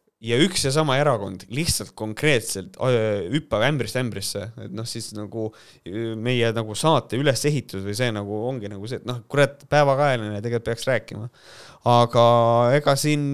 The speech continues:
äh, selles mõttes tegelikult, äh, olgem ausad, kui siin koroonapiirangud olid ja kõik see, siis noh, tegelikult sai ka valitsus kritiseeritud oluliselt ka Reformierakonna ajal, et aga küll jah, et selles mõttes öelda seda, et ekre on lihtne, äh, tõstan kaks kätt üles, ütlen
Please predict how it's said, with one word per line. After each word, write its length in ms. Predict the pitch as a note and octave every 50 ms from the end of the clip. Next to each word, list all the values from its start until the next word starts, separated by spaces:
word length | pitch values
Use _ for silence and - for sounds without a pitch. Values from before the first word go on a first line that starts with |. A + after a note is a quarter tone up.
| C#3 C#3 C#3 C#3+
äh, 220 | C#3+ C#3 C3+ C3+
selles 300 | C#3 - E3+ D#3+ D#3 C3+ D3
mõttes 380 | C#3 C3 - C#3+ C3 - - - - - - - - _ - - _ _ _ _ _ _ _ _ _
tegelikult, 520 | - A#2 A#2 A2 A2+ G#2+ - A#2 G#2+ - _ -
äh, 100 | A#2 A#2 A#2
olgem 280 | A#2+ B2+ C3+ B2+ C3
ausad, 280 | C#3+ D3 C3 A#2 G#2 F#2+
kui 140 | - - F#2+
siin 140 | G2 G2+ G2+
koroonapiirangud 760 | G#2 G#2+ A2+ A#2+ A#2+ A2+ G#2+ A#2 A#2 A2+ A#2 A#2 A2 A2 A#2+
olid 220 | A#2 A#2 A2+ G#2
ja 60 | G#2 A2
kõik 160 | A#2+ A2+ -
see, 320 | - - C#3 C3 B2 A#2 A2+
siis 260 | A2+ - G#2+ - - -
noh, 140 | G3 - -
tegelikult 460 | - F2+ F2+ - G2+ G2+ - - - -
sai 100 | A2+ A2
ka 140 | A2+ B2+ C3+
valitsus 400 | C3+ C#3 C3+ B2 - - A#2+ -
kritiseeritud 720 | - A#2 A#2 - A#2+ B2 A#2+ A#2 A2+ A2 - A#2 A#2+ A#2
oluliselt 800 | A#2 A2+ A2+ A2 F#2 G2+ B2+ B2+ A#2+ A2 A2 G#2+ A2+ G#2 G#2+ -
ka 120 | - A2 G#2+
Reformierakonna 720 | A2+ G#2+ - C#3+ C#3+ C3 B2 A#2+ A2+ G#2+ A2 A2 A2+ A2+ A2
ajal, 160 | G#2+ G2+ G#2
et 220 | G#2+ - _ - _ _ _ _ _ _
aga 180 | A2 A2+ A#2 B2
küll 200 | C3 D3+ C#3+ C3+
jah, 100 | C#3 B2 -
et 140 | G#2+ - -
selles 220 | C#3+ C#3+ C3+ B2
mõttes 260 | A#2 - G#2 G2+ -
öelda 340 | - C3 E3 E3 C#3 G#2+ A2
seda, 240 | - D3 D3 C#3+ A2+
et 140 | G2+ A#2+ C3
ekre 240 | - - - A#2+ G#2
on 80 | G2+
lihtne, 460 | A#2+ D#3 F#3 - - - A2 G2+ G2 F#2+ - _ _ _ _ _ _ _ _ _ _ _ _ -
äh, 200 | A3+ A3 G3 G2
tõstan 280 | G2 G#2+ G#2 - A2 G#2+
kaks 220 | G2+ A2+ A#2+ - -
kätt 200 | - G#2 F#2+ - A#2+
üles, 240 | A#2 A2 F#2+ - -
ütlen 340 | G#2 - - F#2+ F#2 F#2